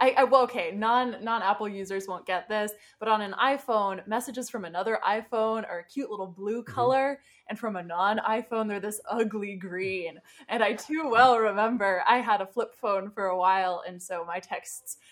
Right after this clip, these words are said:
Speaker 1: would always be the green, and they wouldn't, they wouldn't fit into Apple group chats. And so it is real. Um, it is absolutely true that,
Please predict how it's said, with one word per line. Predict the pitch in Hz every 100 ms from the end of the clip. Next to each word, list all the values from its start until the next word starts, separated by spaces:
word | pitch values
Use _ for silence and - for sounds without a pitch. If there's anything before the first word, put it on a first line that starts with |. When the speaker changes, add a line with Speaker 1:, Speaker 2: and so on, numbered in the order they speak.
| -
Speaker 1:
would | 247
always | 247 262 294 226
be | 226
the | 247
green, | 220 247 262 254 233 202
and | 208
they | 214
wouldn't, | 214 226 226 208
they | 220
wouldn't | 214 220 -
fit | - 233 202
into | 208 233 -
Apple | 190 202 190
group | 196 196 -
chats. | - 170 170 - - _ _ _ -
And | 269
so | 269 285 277 -
it | 294
is | 302 311 214
real. | 208 170 - - 233
Um, | 226 214 196 185 233
it | 240 -
is | 277 269 247 214
absolutely | 226 240 240 233 214 214 202 208
true | - 220 185 170
that, | 185 180